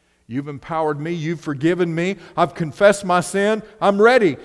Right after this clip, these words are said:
Send me." He's willing to go without knowing where the journey would take him. We need that.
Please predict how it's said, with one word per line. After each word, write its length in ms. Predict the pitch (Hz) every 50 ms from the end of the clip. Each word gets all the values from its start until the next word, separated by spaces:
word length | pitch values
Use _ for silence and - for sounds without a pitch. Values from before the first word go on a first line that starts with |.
| - -
Send 500 | - - - - 233 247 262 262 247 233
me." 360 | 240 262 262 233 190 147 - - - _
He's 220 | - 208 208 151 143
willing 540 | 151 160 196 247 285 285 285 285 269 233
to 100 | - 214
go 220 | 190 196 254 247 220
without 380 | 185 170 160 170 165 143 -
knowing 480 | 147 165 190 208 202 208 208 190 180 160 - _ _ _ -
where 540 | 175 190 196 190 190 190 185 180 - - - - 139
the 80 | 143
journey 560 | 127 107 131 160 165 170 170 175 170 170 156 - _ _ _ -
would 180 | 139 135 127 -
take 240 | - 156 151 147 -
him. 220 | 135 113 104 - _ _ _ _ _ _ _ _ _ -
We 140 | 120 127 135
need 240 | 147 151 165 151 117
that. 440 | 107 98 104 113 120 - _ _